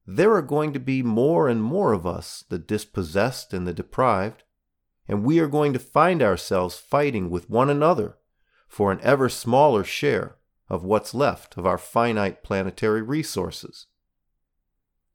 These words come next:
And the cost of those scarce but necessary resources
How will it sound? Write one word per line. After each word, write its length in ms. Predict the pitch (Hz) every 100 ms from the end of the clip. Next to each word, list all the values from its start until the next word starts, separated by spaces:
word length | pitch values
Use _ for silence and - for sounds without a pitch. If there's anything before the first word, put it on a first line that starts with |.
| _ _ -
And 140 | 95 95
the 40 |
cost 680 | - - 180 165 - - _ _ _ _ _
of 140 | 107 98
those 240 | 117 107
scarce 460 | - - 135 143 -
but 160 | 104
necessary 600 | 107 120 120 - 117 107
resources 760 | 95 139 180 - 98 87 104